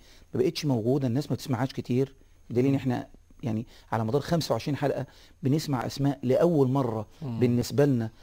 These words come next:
Speaker 1: قلنا لعيبة الكورة والممثلين وال-، وال-، وال-، والمغنيين،
Speaker 2: أشهر،
Speaker 1: أشهر بكتير
Speaker 2: أشهر
Speaker 1: من الأسماء
Speaker 2: بكتير،
Speaker 1: دي.
Speaker 2: آه.
Speaker 1: فده دليل على إن في قتامة وظلام في الرؤية،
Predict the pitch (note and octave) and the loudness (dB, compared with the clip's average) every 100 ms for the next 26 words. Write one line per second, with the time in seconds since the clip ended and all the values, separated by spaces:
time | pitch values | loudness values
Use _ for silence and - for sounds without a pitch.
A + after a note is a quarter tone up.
0 | - - D3 C#3 A#2+ C3 - A#2+ D3 C#3 | -20 -2 2 4 4 2 2 0 4 4
1 | B2+ A#2 A2+ A2 - B2 C#3+ B2+ A2+ A2+ | 2 -2 -4 -6 -4 0 2 0 -2 -4
2 | A2 A2+ A2+ A#2 - - - B2 A#2 C#3+ | -4 -4 -4 -6 -10 -6 0 2 2 2
3 | C#3 F3 - C#3+ - D3 D3+ C3 A#2+ - | 2 2 2 0 -2 0 2 2 2 0
4 | C#3 B2 E3+ G#3+ - - - - - - | 0 0 0 -4 -10 -20 -20 -20 -20 -10
5 | - D#3 G#3+ G3+ A3 F#3+ D3+ D3 C#3+ G3+ | 2 4 6 4 2 0 0 0 -2 -2
6 | G3+ - C#3+ - F3 D#3+ D3 F3 C3+ B2+ | -6 -4 -4 0 2 2 0 0 0 2
7 | B2 B2+ C#3+ A#2 C3 A#2+ C#3+ E3 | 4 4 2 2 0 2 2 0